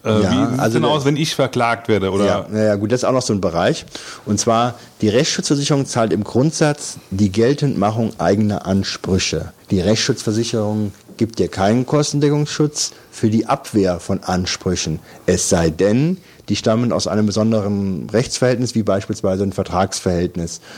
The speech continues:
Speaker 2: Ähm, also
Speaker 1: Zum Beispiel ein Mieter, Vermieter?
Speaker 2: Genau. Da würdest du, also wenn da jetzt beispielsweise der Mieter auf dich zukommt und sagt, ich verklag dich jetzt, weil, äh, mir ist jetzt Wasser, ähm, reingelaufen, weil ein Rohrbruch war und, äh, du Vermieter bist da schuld, weil du hast, ähm,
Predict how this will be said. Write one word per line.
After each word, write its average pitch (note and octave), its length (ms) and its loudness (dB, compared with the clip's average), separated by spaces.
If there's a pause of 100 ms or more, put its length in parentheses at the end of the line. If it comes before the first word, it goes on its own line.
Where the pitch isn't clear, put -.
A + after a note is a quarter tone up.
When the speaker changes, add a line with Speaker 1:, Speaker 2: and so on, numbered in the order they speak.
(380)
Speaker 2:
Ähm, F#2+ 460 0
also F#2+ 200 2
Speaker 1:
Zum G2+ 60 2
Beispiel G#2 280 0
ein G2 220 2
Mieter, A#2 260 0
Vermieter? G2 580 0
Speaker 2:
Genau. G#2 380 0 (280)
Da A#2+ 400 2
würdest B2+ 340 0
du, A2+ 220 2
also G#2 320 2
wenn G#2+ 160 4
da G#2+ 100 2
jetzt A#2+ 240 0
beispielsweise G#2+ 480 0
der G2 160 2
Mieter C3+ 320 2
auf B2+ 80 0
dich C3 140 -4
zukommt B2+ 340 0
und G2+ 100 -2
sagt, G#2 200 0
ich G2+ 100 -8
verklag G2 400 -2
dich A#2 180 -2
jetzt, - 300 -2 (480)
weil, G2 760 2
äh, - 20 2
mir F#2+ 200 2
ist G2 120 -2
jetzt G2+ 160 -4
Wasser, G#2 580 2
ähm, G#2+ 540 0
reingelaufen, G#2+ 680 2
weil G2+ 80 2
ein F#2+ 80 0
Rohrbruch G#2+ 460 0
war G2 300 4
und, G#2 360 -2
äh, F#2+ 180 -2
du G#2+ 160 -2
Vermieter G#2+ 340 2
bist G#2+ 200 0
da F#2+ 60 2
schuld, C3 340 2
weil G2+ 100 2
du G2 100 -2
hast, G#2+ 400 -6
ähm, F#2+ 460 -2